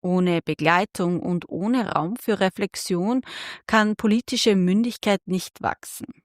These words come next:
Richtig ist, dass politische Bildung Haltung braucht, eine klare Orientierung an Demokratie und Menschenwürde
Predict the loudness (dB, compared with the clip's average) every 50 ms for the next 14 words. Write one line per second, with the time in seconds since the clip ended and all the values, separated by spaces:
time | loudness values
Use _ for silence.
0 | _ -18 -12 -6 -4 -4 -4 -6 -6 -8 -8 -8 -8 -8 -6 -6 -6 -6 -8 -14
1 | -14 _ _ -20 -20 -20 -20 -20 _ 0 2 2 2 2 -2 -4 -2 0 0 0
2 | -2 -4 -6 -2 0 0 -2 _ 0 0 0 2 2 2 2 0 -2 0 0 2
3 | 2 0 -2 -4 -6 -6 -6 -4 -2 -2 -2 -2 -2 -6 -12 -20 _ -20 _ -20
4 | -20 -20 -20 _ _ 0 2 2 4 4 2 0 0 2 2 2 4 4 4 4
5 | 4 4 4 4 4 4 4 4 2 0 -2 -4 0 2 2 2 4 2 0 0
6 | 2 2 2 2 0 -2 -4 -4 -4 -4 -4 -6 -6 -8 -8 -8 _ -8 -4 -2
7 | 0 2 2 0 0 -4 -6 -6 -2 0 0 0 0 -2 -4 -4 -6 -4 -4 -4
8 | -4 -4 -4 -6